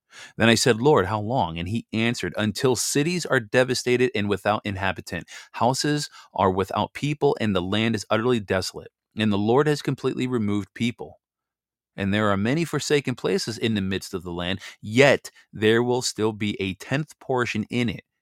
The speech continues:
and it will again be subject to burning, like a terebinth or an oak,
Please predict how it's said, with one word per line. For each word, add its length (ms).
and 140
it 100
will 200
again 320
be 120
subject 500
to 60
burning, 460
like 240
a 80
terebinth 640
or 220
an 80
oak, 420